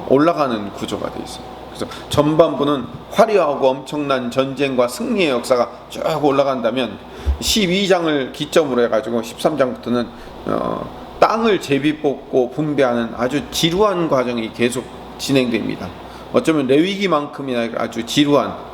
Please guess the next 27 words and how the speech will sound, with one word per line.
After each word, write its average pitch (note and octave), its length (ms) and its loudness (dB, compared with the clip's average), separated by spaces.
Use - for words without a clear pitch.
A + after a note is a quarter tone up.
예, F#2+ 180 -4
땅 E3+ 260 4
이야기가 A#2 440 2
나오고, A#2 460 -2
어느 C#3+ 200 4
지파에는 B2 440 2
어느 B2 260 2
땅, B2 220 0
어느 B2 200 0
지파에는 A#2+ 360 -2
어느 B2 260 0
땅, A#2+ 160 -2
이렇게 B2 240 -2
분배하는 C3+ 480 2
과정이 A2+ 420 -2
조금 A#2+ 300 0
지루해 C3+ 420 2
보입니다. G#2+ 500 -6
이 A#3 200 4
전환점에서 D#3+ 1300 2
오늘 F3+ 260 2
본문 F3+ 320 0
말씀에는 C#3+ 840 -2
"여호수아가 D3+ 640 2
나이가 D#3+ 500 0
많아 D3+ 300 2
늙고 E3+ 720 0